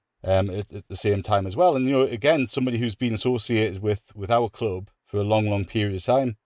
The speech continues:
And, you know, I, I can only hope that these sort of things rectified, addressed and changed under a new ownership, because the longer there's a disconnection between what goes on at the top of the football club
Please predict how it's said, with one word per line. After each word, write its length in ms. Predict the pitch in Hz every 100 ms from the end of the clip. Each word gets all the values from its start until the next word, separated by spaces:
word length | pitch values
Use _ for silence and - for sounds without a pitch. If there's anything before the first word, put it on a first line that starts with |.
| _
And, 420 | - 120 120 113 104 _ _
you 80 | 139
know, 80 | 135
I, 80 | 127
I 100 | 147
can 160 | - 143
only 360 | 156 147 127 117
hope 440 | 107 127 110 -
that 380 | 117 110 104 - - - - _
these 340 | 98 120 131 -
sort 220 | 127 110
of 80 | 104
things 720 | 113 107 101 113 120 - - _ _ -
rectified, 920 | 101 135 - 131 - 123 123 127 131 - - _ -
addressed 680 | 101 113 120 117 - - -
and 180 | 104 95
changed 880 | - 120 110 95 113 117 - - _ _ -
under 260 | 113 98
a 40 | 104
new 220 | 101 98
ownership, 380 | 107 101 107 -
because 500 | 92 - 110 101 - _ _
the 80 | 110
longer 440 | 110 135 156 156
there's 300 | 135 131 110 -
a 60 |
disconnection 920 | 107 147 - - 131 123 - 101 123 - _ -
between 560 | 101 - 117 107 104 -
what 320 | 123 113 131
goes 240 | - 131 123
on 320 | 120 120 123
at 120 | 117
the 80 | -
top 180 | - 160
of 60 | 165
the 60 |
football 320 | 156 175 160
club 280 | 151 175 190